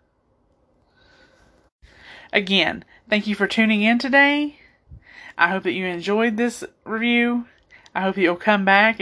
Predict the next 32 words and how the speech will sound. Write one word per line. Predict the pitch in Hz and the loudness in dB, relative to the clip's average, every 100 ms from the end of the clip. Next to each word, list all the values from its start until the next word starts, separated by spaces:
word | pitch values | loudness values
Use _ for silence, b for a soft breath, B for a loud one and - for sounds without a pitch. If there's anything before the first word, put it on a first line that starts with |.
| 175 | -6
on | - 170 175 | -6 -8 -8
Saturday | - 214 220 233 233 240 | 2 4 4 4 2 0
for | 240 | -2
a | 180 | -4
new | 180 208 240 | -2 -2 0
review. | 247 247 247 254 262 254 _ _ b b b b b b b b _ _ _ - | -2 -2 -2 -2 -4 -10 _ _ b b b b b b b b _ _ _ -4
And | 190 185 110 208 | 0 0 0 2
let | 233 | 2
me | 262 | 2
know | 269 277 277 | 4 4 4
anything | 247 262 277 247 | 2 0 0 0
you | |
want | 240 233 | 0 0
me | 220 | -2
to | 214 | -2
review | 208 202 226 233 233 240 | -2 -2 -2 0 0 -2
or | 175 180 180 | 0 0 0
anything | 220 247 247 | 0 2 2
you | 226 226 | 0 0
want | 202 | 0
me | 208 202 202 - b b b b - | 0 -2 -4 -8 b b b b -14
to | - 202 185 180 185 B B B 202 | -2 2 2 0 -6 B B B -4
do | 247 262 | -2 0
with | 254 | 0
this | 254 | -2
podcast. | - 247 240 254 226 226 | 2 2 2 2 2 4
I | - 175 | 2 2
would | 175 175 180 | 2 -6 -6
love | 196 226 226 | 0 2 2
your | 233 220 | 0 0
all's | 214 | 0
feedback. | - 240 220 226 220 - | -4 -2 4 4 4 -2